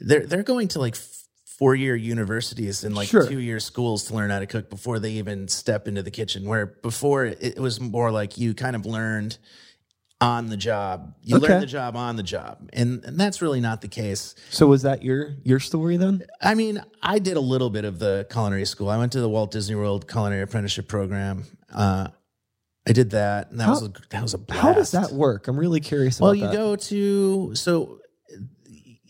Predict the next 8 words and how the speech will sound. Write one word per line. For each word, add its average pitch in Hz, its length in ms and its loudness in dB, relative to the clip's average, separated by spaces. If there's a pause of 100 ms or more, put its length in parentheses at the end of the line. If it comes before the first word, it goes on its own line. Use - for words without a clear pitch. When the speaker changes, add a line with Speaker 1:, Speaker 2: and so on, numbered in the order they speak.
(360)
Speaker 1:
uh, 120 80 4 (100)
in, 160 360 4 (120)
in 147 160 -2
trade 135 420 0
for 123 640 -4
working 123 440 -4
for 104 160 -4
them, 95 400 -6